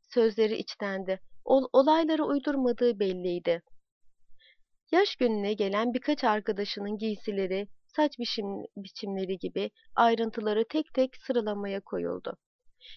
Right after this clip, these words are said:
"Ya kardeşin?" diye sordu Nina. "O da var mıydı yaş gününde?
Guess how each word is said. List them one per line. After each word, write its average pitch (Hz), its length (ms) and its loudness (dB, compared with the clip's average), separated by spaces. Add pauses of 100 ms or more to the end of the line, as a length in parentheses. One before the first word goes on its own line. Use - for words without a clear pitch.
"Ya 359 160 2
kardeşin?" 311 600 4
diye 233 220 0
sordu 202 460 -2
Nina. 185 320 -6 (320)
"O 240 120 6
da 262 120 10
var 320 160 6
mıydı 247 300 0
yaş 202 280 -2
gününde? 185 500 -4